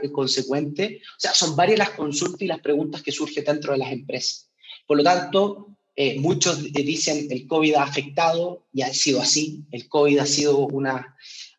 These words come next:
algo muy fuerte y muy terrible para la humanidad, definitivamente sí, pero siempre hay que ver las oportunidades en estos momentos de desgracia, las oportunidades en estos momentos de incertidumbre,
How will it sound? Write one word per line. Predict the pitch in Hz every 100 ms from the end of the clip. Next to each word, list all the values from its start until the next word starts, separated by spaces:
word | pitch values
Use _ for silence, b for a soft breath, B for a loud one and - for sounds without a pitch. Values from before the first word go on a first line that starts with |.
| -
algo | 139 139
muy | 147
fuerte | 151 180 -
y | 160
muy | 170 170
terrible | 170 175 175 156
para | 151
la | 147
humanidad, | 143 131 135 156 190 -
definitivamente | 123 127 123 131 139 143 143 143
sí, | - 160 202 - _ _ _ _ _
pero | 139 135
siempre | - 160 - 175 175 170
hay | 151 151
que | 143
ver | 139
las | 143 139
oportunidades | 139 139 139 131 135 156 160 147
en | 139
estos | 143 139
momentos | 135 131 131 131
de | 120 113
desgracia, | 127 156 180 196 190 - -
las | 127
oportunidades | 120 131 - 127 139 147 147
en | 135
estos | 139 143
momentos | 135 131 135 135 131
de |
incertidumbre, | 127 - 123 - 123 147 143 208 226